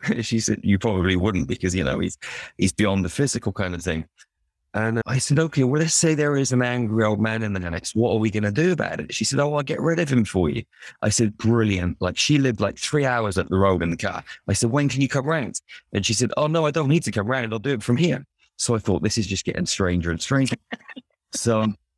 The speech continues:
I, I finished the conversation, went home, spoke to Laura, and I said, "Listen, I know I didn't tell you what I was gonna do, but I spoke to someone about what happened last night. And this lady reckons there's an angry old man in the house." And Laura turned around to me and said,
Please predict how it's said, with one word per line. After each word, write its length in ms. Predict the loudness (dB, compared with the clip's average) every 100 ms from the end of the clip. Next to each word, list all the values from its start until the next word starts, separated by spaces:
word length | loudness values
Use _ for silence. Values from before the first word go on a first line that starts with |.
| _ -4
I, 120 | -4
I 60 | -4
finished 340 | 0 0 0
the 80 | 0
conversation, 600 | 0 0 2 0 2 2
went 180 | 2 2
home, 300 | 0 2 2
spoke 280 | 2 0 -2
to 120 | 2
Laura, 320 | 2 4 4 2
and 160 | 0
I 60 | -2
said, 220 | -2 -4
"Listen, 360 | -4 -4 -4 -4
I 80 | -2
know 220 | 0 0
I 60 | 0
didn't 280 | -2 -4 -2
tell 180 | 0 0
you 120 | -2
what 80 | -2
I 20 |
was 140 | -4
gonna 180 | -2 -2
do, 220 | 0 -4 -2
but 220 | -2 -2 -2
I 100 | -4
spoke 340 | -2 -2 -2 -2
to 80 |
someone 260 | -2 0 0
about 220 | 0 -4
what 100 | -4
happened 280 | -6 -4 -2
last 280 | 0 0 -2
night. 200 | -2 -4 _ -18 -18 -2
And 100 | 2
this 160 | 2 2
lady 280 | 0 2
reckons 400 | 0 0 -2 -2
there's 200 | 0 0
an 60 | 0
angry 320 | -2 -2 0
old 160 | 0 0
man 380 | -2 -2 -2 -2
in 160 | -2 0
the 60 |
house." 380 | -4 -10 -14 -18 _ _ _ _ -2
And 200 | 0 2
Laura 340 | 2 4 2
turned 300 | 0 0 0
around 320 | 0 -2 -2 -4
to 60 |
me 80 | -2
and 100 | 0
said, 200 | 2 0